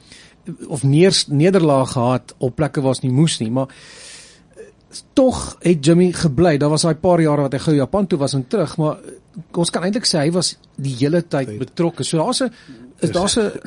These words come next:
Speaker 1: 'n commitment, 'n, 'n, 'n verhouding daar, 'n loyaliteit daar, is dit nie?
Speaker 2: Ja, as jy, as jy, eh, eh,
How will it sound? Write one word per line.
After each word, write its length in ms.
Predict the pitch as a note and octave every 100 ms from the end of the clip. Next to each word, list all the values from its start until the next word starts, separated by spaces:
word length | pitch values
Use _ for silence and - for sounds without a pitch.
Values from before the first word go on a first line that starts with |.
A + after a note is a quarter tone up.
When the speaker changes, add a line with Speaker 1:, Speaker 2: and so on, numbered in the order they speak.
| - -
Speaker 1:
'n 340 | - - - -
commitment, 520 | E3 E3+ A#3 D#3+ B2+
'n, 40 | D3+
'n, 340 | D3+ D#3+ C#3+
'n 60 | D#3
verhouding 540 | - C#3 D3 A3+ A3+
daar, 180 | C3 G2 -
'n 80 | D3
loyaliteit 560 | D#3+ F3+ D3+ A3+ C#4+ E3
daar, 140 | G#2
is 80 | A2
dit 140 | A#2
nie? 120 | F3+ C4+
Speaker 2:
Ja, 200 | C3 C#3+
as 220 | F3+ D#3+
jy, 240 | G#3 G#3 -
as 200 | D#3+ -
jy, 380 | F#3+ G3 E3 -
eh, 1000 | C#3+ C#3+ C3 C3+ C3 A#2+ C3+ - - A2
eh, 180 | A2